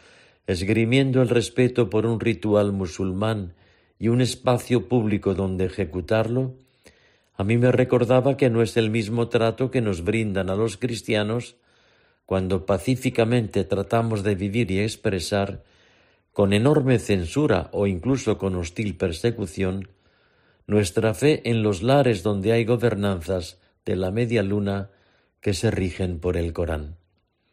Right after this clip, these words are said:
Dentro de un diálogo interreligioso viable y deseable,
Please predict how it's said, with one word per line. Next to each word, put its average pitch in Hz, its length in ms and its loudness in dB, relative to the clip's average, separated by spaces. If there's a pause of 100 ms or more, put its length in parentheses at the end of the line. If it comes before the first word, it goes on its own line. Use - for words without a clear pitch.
(320)
Dentro 147 400 4
de 113 140 6
un 123 160 2
diálogo 117 500 4
interreligioso 101 1000 -2
viable 113 720 0
y 107 140 -6
deseable, 98 840 -2